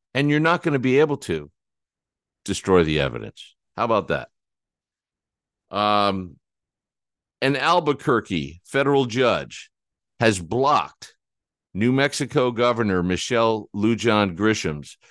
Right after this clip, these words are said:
suspension of the Second Amendment in the state. Now, did you see that story?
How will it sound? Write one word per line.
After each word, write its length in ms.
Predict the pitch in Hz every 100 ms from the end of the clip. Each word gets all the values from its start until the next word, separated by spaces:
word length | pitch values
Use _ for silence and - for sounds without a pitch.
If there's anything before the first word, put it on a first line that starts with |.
| _
suspension 840 | - 123 - - 123 127 - 131 123
of 120 | 98
the 80 | 104
Second 440 | - 123 - 117
Amendment 560 | 107 107 110 90 80 -
in 180 | 92 87
the 100 | 80
state. 440 | - 101 73 - _ _ _ _ _
Now, 220 | 90 85
did 240 | 78 95 85
you 60 |
see 160 | - 117
that 200 | 101 98
story? 480 | - 101 101 101